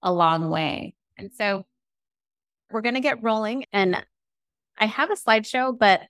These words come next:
I almost feel like maintaining as much of a discussion as possible could be great too. So I'm gonna pop in and out from slides back to me. But what we'll do is we'll just dive in and I'll share with you what my plan is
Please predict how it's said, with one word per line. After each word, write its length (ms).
I 120
almost 420
feel 180
like 300
maintaining 460
as 180
much 260
of 120
a 260
discussion 680
as 200
possible 340
could 120
be 100
great 240
too. 160
So 140
I'm 60
gonna 140
pop 300
in 80
and 160
out 240
from 140
slides 500
back 200
to 100
me. 280
But 160
what 160
we'll 100
do 180
is 160
we'll 140
just 240
dive 200
in 220
and 100
I'll 120
share 300
with 160
you 320
what 220
my 260
plan 260
is 300